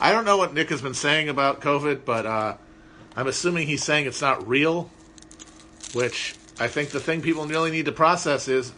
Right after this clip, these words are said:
you don't know. And more importantly, what difference would it make if it, you was true?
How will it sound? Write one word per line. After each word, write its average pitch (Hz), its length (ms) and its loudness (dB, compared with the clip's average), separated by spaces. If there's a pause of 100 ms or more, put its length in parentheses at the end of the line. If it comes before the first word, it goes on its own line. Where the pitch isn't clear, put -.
(100)
you 135 140 0
don't 202 120 2
know. 156 360 0 (1200)
And 135 200 2
more 147 200 4
importantly, 147 480 0
what 156 180 0
difference 160 300 -2
would 151 100 0
it 143 80 -4
make 147 220 0
if 139 120 -6
it, 143 120 -2
you 139 140 0
was 127 160 0
true? 113 320 -2